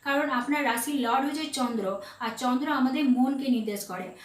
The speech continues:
আর মনের মধ্যে আবেগ, ইমোশনাল এই ব্যাপারগুলো থাকে, তাই আপনার মধ্যে এই ব্যাপারগুলো অত্যাধিক মাত্রায় দেখা যায়।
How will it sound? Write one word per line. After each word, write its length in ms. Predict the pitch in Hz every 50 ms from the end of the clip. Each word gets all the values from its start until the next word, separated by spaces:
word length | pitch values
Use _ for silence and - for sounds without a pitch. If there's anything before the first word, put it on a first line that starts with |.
| - - -
আর 140 | 240 240
মনের 300 | 240 247 254 262 277 277
মধ্যে 160 | 277 285 277 294
আবেগ, 500 | 277 - 226 226 226 247 262 277 254 240 233
ইমোশনাল 380 | 247 254 254 - 277 285 277
এই 140 | 277 262 254
ব্যাপারগুলো 480 | 240 226 226 247 247 247 247 269 277 277
থাকে, 380 | 269 240 214 196 196 190 190 - - - - - -
তাই 140 | 262 247
আপনার 260 | 247 - - 277 285 294
মধ্যে 180 | 294 294 302 302
এই 60 | 285
ব্যাপারগুলো 380 | 254 240 247 277 277 294 294
অত্যাধিক 420 | 277 233 233 - 285 277 262 302 294
মাত্রায় 420 | 269 247 220 226 - 254 269 269
দেখা 260 | 214 196 - - 226
যায়। 260 | 208 208 185 180 170